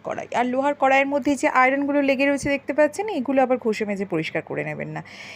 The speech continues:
এই আয়রন কিন্তু আমাদের চুলের জন্য ভীষণ ভালো, চুলকে কুচকুচে কালো করতে আয়রনের অবদান আছে। সেই জন্য আমি এই লোহার কড়াই ইউজ করছি। আপনারা চাইলে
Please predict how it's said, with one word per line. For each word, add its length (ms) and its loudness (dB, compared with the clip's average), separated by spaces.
এই 220 4
আয়রন 360 4
কিন্তু 220 0
আমাদের 220 2
চুলের 280 2
জন্য 280 -4
ভীষণ 320 -4
ভালো, 220 -6
চুলকে 360 -8
কুচকুচে 500 -8
কালো 360 0
করতে 320 -2
আয়রনের 460 0
অবদান 360 -2
আছে। 280 -10
সেই 260 0
জন্য 260 0
আমি 220 2
এই 320 -4
লোহার 400 2
কড়াই 300 4
ইউজ 360 -4
করছি। 360 -8
আপনারা 340 -2
চাইলে 320 -2